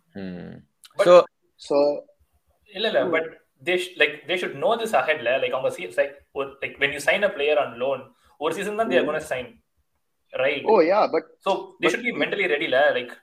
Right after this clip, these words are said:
Speaker 2: they should have a plan in place ல. Like, அது சைன் பண்ண முடியாதது அவங்களுக்கு ஒரு டிராபேக்னு ஆகுமா?
Speaker 3: இல்ல, நம்ம ஏன் அதை ரெஸ்ட்ரிக்ட் பண்ணுவோம்? ஒரு சீசனா இருந்தாலும், if that, if, if that is going to help them stay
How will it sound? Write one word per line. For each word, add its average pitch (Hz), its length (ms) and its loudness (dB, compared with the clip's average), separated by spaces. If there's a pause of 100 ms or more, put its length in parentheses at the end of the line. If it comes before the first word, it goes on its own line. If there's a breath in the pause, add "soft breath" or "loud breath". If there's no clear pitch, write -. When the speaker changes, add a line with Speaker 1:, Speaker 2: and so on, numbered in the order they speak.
Speaker 2:
they - 140 -6
should 196 160 4
have 190 120 2
a - 60 -10
plan 147 200 2
in 160 120 -4
place 127 260 -6
ல. 123 120 -4
Like, 127 160 -4
அது 131 160 -8
சைன் 180 220 -2
பண்ண 185 180 0
முடியாதது 180 320 2
அவங்களுக்கு 156 300 0
ஒரு 139 100 -10
டிராபேக்னு 156 600 4 (220)
ஆகுமா? 139 460 -2 (1000)
Speaker 3:
இல்ல, 190 140 -2 (240)
நம்ம 143 240 -6
ஏன் 220 200 -2
அதை 170 160 -4
ரெஸ்ட்ரிக்ட் 123 360 -10
பண்ணுவோம்? 113 340 -8
ஒரு 117 140 -10
சீசனா 160 500 -2
இருந்தாலும், 139 480 -2
if 127 200 -2
that, 117 240 -6
if, 117 140 -8 (140)
if 117 120 -14
that 110 140 -8
is 110 120 -8
going 123 220 0
to 165 100 -8
help 131 240 -2
them 143 220 -2
stay 120 300 -2